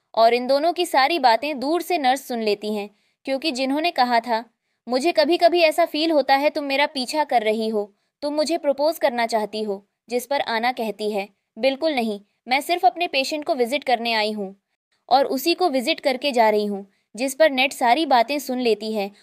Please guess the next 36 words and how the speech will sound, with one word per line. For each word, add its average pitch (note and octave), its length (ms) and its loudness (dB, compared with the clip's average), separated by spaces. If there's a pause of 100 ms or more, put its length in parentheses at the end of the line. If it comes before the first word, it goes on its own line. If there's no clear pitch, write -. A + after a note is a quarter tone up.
(120)
और A#3+ 140 2
वह C#4 100 2
यह D4 180 2
सोचती D4+ 500 -2
है D#4+ 120 4
कि D#4+ 120 -4
ऐसा C4 320 2
ना C#4+ 100 -2
हो D4 200 0
मेरा C#4 220 2
पता B3 280 2
कट A3+ 220 2
जाए, G3 320 -2 (480)
इसलिए E4 360 -2
नहीं F4+ 220 2
होता C#4 240 2
है D4+ 160 2
दादी A3+ 320 4
को C#4+ 120 -2
अपनी C#4 220 -4
साइड A#3+ 280 2
करने A3 300 0
का G#3+ 220 0 (220)
और B3 160 4
जिन C4+ 220 -2
से F#4 160 0
शादी A3+ 320 0
करने G#3+ 320 2
का, G3+ 220 0 (240)
उसके E4+ 260 -4
बारे C#4 260 4
में D#4 180 -2
बहुत C4+ 240 0
अमीर B3+ 260 -2
हो C4 140 0
जाऊंगी। G3+ 460 -2